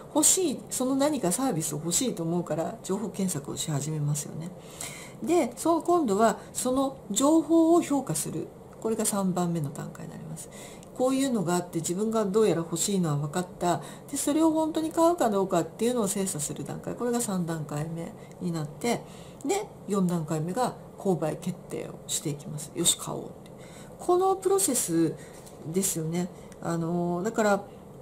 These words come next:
何かを欲しいという問題認識をしてもらうためには、自分の商品はどういう人に届ければ欲しいと思ってもらえる商品なのかっていう問題認識をしてもらうための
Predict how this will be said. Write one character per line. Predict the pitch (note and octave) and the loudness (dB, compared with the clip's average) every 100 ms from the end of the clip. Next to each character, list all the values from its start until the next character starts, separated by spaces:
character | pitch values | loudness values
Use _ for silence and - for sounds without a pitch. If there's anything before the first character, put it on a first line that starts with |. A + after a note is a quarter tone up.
| - - | -14 -2
何 | C#4 G4+ G#4 | 0 0 2
か | A#3+ G3+ | 6 8
を | F3 | 8
欲 | E3+ G#3+ | 4 2
し | G#3+ D4+ C#4+ | 2 4 2
い | |
と | G3 - E3 | -2 0 2
い | D#3+ | 4
う | E3 | 2
問 | G#3 C4+ C#4 | 2 2 4
題 | C#4+ C#4 C4+ - - | 4 2 -2 -8 -8
認 | C4 C#4+ | -2 2
識 | - - | 2 2
を | F#3 | 0
し | - | 0
て | F3+ | 0
も | F3+ | 2
ら | F3+ | 0
う | F3 | 0
た | F3 | -2
め | F3 | -2
に | D#3 | -2
は、 | D#3+ D#3+ - - - | 0 -2 -4 -10 -2
自 | A#3 | 0
分 | D4+ E4+ | 2 2
の | E4+ | 4
商 | F4 E4+ | 4 4
品 | A3 E3+ E3 | 2 0 2
は | F#3+ D#3+ - - A3+ | 2 0 -4 -10 2
ど | F4 G#4+ | 6 6
う | |
い | G4 | 6
う | A#3 | 4
人 | - F3+ | 2 0
に | D#3+ | 2
届 | E3+ F3 F#3+ | 2 2 4
け | |
れ | E3+ | 2
ば | E3+ | 4
欲 | F3+ G3+ G3+ | 0 2 4
し | B3 | 4
い | A3 | 2
と | D#3 | 0
思 | D#3+ | 0
っ | |
て | D3+ | -2
も | D#3+ D#3 | -2 0
ら | D3+ | 0
え | |
る | D#3+ | 0
商 | F#3+ F3+ | 0 0
品 | D#3+ | 0
な | D3 | 0
の | E3+ | -2
か | F3+ | -2
っ | F#3 | -2
て | - | 0
い | F3 | 0
う | |
問 | C4 C#4+ | 2 4
題 | D#4 | 4
認 | D#4 D4+ | 4 0
識 | - - | -2 -2
を | D#3 | -2
し | - | 0
て | A#3+ | 0
も | C4 | 0
ら | C4 | 0
う | B3+ | 0
た | B3 | 0
め | A3+ | 0
の | G#3+ G3+ | 0 0